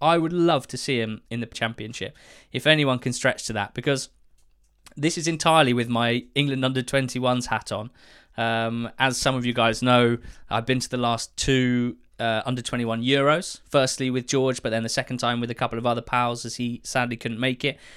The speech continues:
And so I do follow the, the under twenty-ones, I guess, as a fan.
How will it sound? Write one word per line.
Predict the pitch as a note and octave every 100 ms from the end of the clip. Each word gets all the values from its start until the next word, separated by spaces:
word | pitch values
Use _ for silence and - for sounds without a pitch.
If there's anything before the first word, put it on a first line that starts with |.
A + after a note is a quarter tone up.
| - -
And | B2 D3 D3
so | - D3 D3 D3 D3
I |
do | C#3+ E3 D#3+ D#3 - _ _ - -
follow | - - - D#3+ D3 B2
the, | A#2+ B2+ -
the | B2+
under | C3+ C3+
twenty-ones, | - C3+ B2+ D#3 D#3
I | G2+
guess, | F#2 G#2
as | A#2 A#2
a |
fan. | - B2+